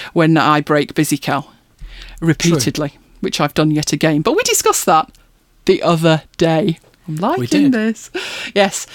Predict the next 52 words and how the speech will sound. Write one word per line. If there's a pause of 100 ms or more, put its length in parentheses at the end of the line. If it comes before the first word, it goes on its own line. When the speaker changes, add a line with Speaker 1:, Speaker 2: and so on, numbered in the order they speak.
(100)
Speaker 1:
So,
uh,
I
know
that
they're
responsive
to
problems
that,
that
I
cause. (240)
So,
um, (220)
they're
good
developers.
So
I,
I'm
prepared
to
give
that
one
a
go.
I'm
looking
forward
to
that. (240)
I, (240)
looking
from
the,
the
screenshots,
I'd
have
to
say (440)
it's
the
contact
app
that
Apple
should
have
made.